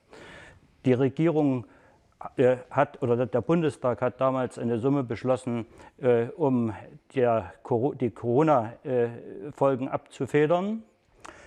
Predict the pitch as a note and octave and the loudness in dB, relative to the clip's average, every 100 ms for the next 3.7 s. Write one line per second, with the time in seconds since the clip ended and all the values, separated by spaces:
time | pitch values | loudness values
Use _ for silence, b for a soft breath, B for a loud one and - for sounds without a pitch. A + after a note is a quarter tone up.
0 | B B2+ C#3 C#3+ B2+ - C3+ B2+ C3 C3 | B 0 2 2 0 0 0 2 2 0
1 | A#2+ A#2+ A#2+ C#3+ C#3+ A#2+ A#2 - A#2+ A#2+ | -2 -4 -2 0 -2 0 -2 -2 -4 -2
2 | A2+ G2+ _ _ A2+ A2+ G#2+ F#2+ F#2+ F#2+ | -4 -6 _ _ 0 2 0 -4 -6 -6
3 | F#2+ G#2 A#2 C#3 - D#3 D#3+ | -4 -4 -4 -4 0 2 2